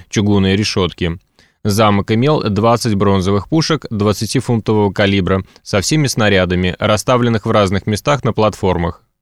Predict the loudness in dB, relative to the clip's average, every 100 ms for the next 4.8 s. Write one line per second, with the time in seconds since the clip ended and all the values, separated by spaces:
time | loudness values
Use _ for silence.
0 | _ _ _ _ _ 0 2 2 2 0
1 | 0 0 2 0 0 -2 -2 -2 0 0
2 | 0 2 2 2 -2 -8 _ _ -4 0
3 | 2 0 0 -2 -2 -2 0 0 0 0
4 | 0 0 -2 -2 0 0 -2 -8